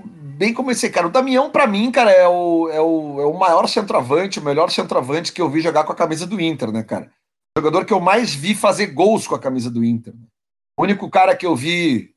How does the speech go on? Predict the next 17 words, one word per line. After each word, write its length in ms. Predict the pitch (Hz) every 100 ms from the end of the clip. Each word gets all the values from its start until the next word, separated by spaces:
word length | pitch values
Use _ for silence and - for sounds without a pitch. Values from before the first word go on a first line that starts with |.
| -
que 180 | 143
eu 200 | 170 214
pude 300 | - 175 147
ver 380 | 156 117 165 180 _ _ _
fazer 300 | - 131 170
mais 300 | 165 175 196
de 80 | 156
cem 340 | - - 196
gols 300 | 190 170 190
com 80 | -
a 40 | 160
camisa 320 | 151 151 165
do 160 | 147
Inter 240 | 147 156 175
foi 200 | 180 180
o 20 |
Damião. 420 | 185 180 147 147